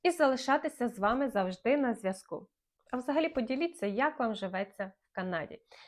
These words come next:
з якими цікавими ситуаціями ви зустрічаєтесь на роботі, або ж не цікавими, а навіть сумними ситуаціями. Я обіцяю, а, відповісти вам на коментарі та, можливо, навіть зняти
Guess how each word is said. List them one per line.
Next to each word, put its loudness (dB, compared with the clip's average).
з -12
якими 0
цікавими 0
ситуаціями -4
ви 0
зустрічаєтесь -6
на 0
роботі, 0
або 2
ж -8
не 0
цікавими, 0
а -4
навіть -4
сумними -4
ситуаціями. -10
Я -2
обіцяю, -4
а, -6
відповісти -6
вам 2
на -2
коментарі -4
та, -2
можливо, -4
навіть -4
зняти -8